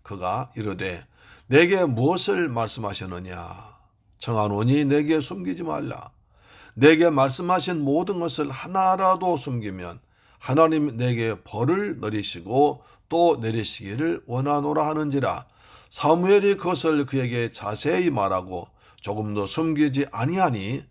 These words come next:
그가 이르되 "이는 여호와이시니 선하신 대로 하실 것이니라."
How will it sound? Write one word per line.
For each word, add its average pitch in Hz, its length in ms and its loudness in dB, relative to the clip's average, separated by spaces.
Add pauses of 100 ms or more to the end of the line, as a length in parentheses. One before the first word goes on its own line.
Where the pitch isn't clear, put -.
(300)
그가 156 440 4
이르되 101 640 -8 (100)
"이는 156 320 -2 (140)
여호와이시니 120 1040 0 (320)
선하신 120 680 -2
대로 160 800 2
하실 107 360 -8
것이니라." 98 840 -4